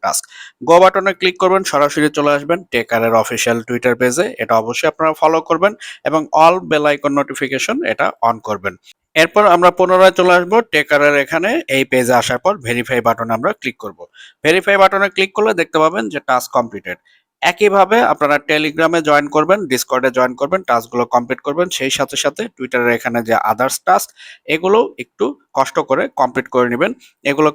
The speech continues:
কমপ্লিট করলে আপনি কিন্তু পয়েন্ট বেশি অর্জন করতে পারবেন। আর যেহেতু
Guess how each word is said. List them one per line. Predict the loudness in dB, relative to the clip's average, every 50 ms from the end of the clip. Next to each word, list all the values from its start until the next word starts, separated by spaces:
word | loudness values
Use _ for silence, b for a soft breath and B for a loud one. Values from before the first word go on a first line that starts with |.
| 2
কমপ্লিট | 2 2 2 -2 -4 -4 -2 0
করলে | 0 2 0 0 -2 -2 -2 -2
আপনি | -2 -2 -2 -4 -4 -4
কিন্তু | -4 -8 -6 -6 -6 -6 -6 _ _ _ _ _ -2
পয়েন্ট | 0 0 0 -2 -6 -12 -12 -4 -2
বেশি | -2 0 0 -2 -2 -2 -2 -2
অর্জন | -2 -2 -4 -4 -2 -4
করতে | -4 -4 -2 -2
পারবেন। | -2 -2 -2 -4 -8 -12 -12 _ -4 -4
আর | -2 -2
যেহেতু | -2 -2 -2 -2 -2 -4